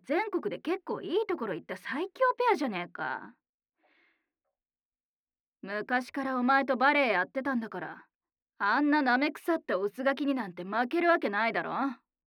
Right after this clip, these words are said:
落ちてる金は取りに行かなきゃな。それに、この前欲しいバッグがあるってしつこく私に相談してきたじゃねえか。欲しくねえのか？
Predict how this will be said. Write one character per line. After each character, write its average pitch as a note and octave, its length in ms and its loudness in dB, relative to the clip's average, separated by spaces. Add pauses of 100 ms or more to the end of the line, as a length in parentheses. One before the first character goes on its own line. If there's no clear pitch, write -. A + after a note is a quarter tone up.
(680)
落 - 300 -2
ち - 40 -18
て B3 120 -6
る - 120 -10
金 C#4 260 -6
は - 120 2
取 C#4+ 220 0
り E4 60 2
に B3 80 2
行 F#3+ 80 -8
か F#3+ 120 -2
な G3 120 -8
き D#3+ 80 -10
ゃ - 20 -8
な。 G#3 480 -2 (1040)
そ A3+ 120 -8
れ E3 140 -10
に、 - 220 -14 (560)
こ G3 200 -6
の A#3 100 -4
前 C4+ 220 -2
欲 - 240 -10
し - 260 -6
い C4 60 -4
バ A#3 160 -4
ッ G#3+ 60 -10
グ G3 120 -6
が F3 180 -4
あ G#3 60 -4
る F#3+ 100 -10
っ - 20 -18
て E3+ 200 -20
し - 220 -20
つ - 60 -20
こ G#4+ 140 0
く C4 120 -8
私 F3+ 340 -10
に E4+ 140 -4
相 A#3 200 -10
談 G4+ 100 -2 (200)
し - 80 -20
て A#4+ 100 -12
き - 80 -18
た D4+ 100 -6
じ A#3+ 100 -10
ゃ - 20 -10
ね E3+ 220 -12
え - 40 -20
か。 - 120 -16 (1000)
欲 F3+ 200 -10
し - 80 -16
く F3+ 100 -12
ね F3 140 -10
え A#3+ 100 -4
の G#3 100 -8
か？ A#3+ 380 -6